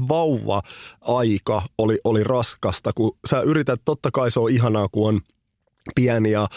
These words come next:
muuta, ja sit kun hän hymyilee, niin ne, ne niinku jyrää kaikki ne huonot, äh, kokemukset, mut silti mä muistan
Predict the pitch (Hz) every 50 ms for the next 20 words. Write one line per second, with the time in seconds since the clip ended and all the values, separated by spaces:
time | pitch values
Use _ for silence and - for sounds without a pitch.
0 | - - - - 135 123 120 117 - 120 110 107 107 104 104 131 120 - - 117
1 | 120 110 104 127 120 117 117 110 107 104 107 104 110 104 117 123 87 - - -
2 | - 104 123 127 135 135 120 - 131 117 - - - _ _ _ - 127 123 127
3 | 131 127 127 113 107 - 117 113 - - 117 110 98 139 151 156 147 127 110 101
4 | - - - - - _ _ _ _ - - - - _ _ - - - 135 127
5 | - - 120 107 107 110 - - - 123 - - - _ _ _ _ _ _ _
6 | _ - - - - 131 117 - - - - - - 190 180 147 120 104 - -
7 | 117 101 95 - - 113 110 110 110 117 110 98 - - 101 98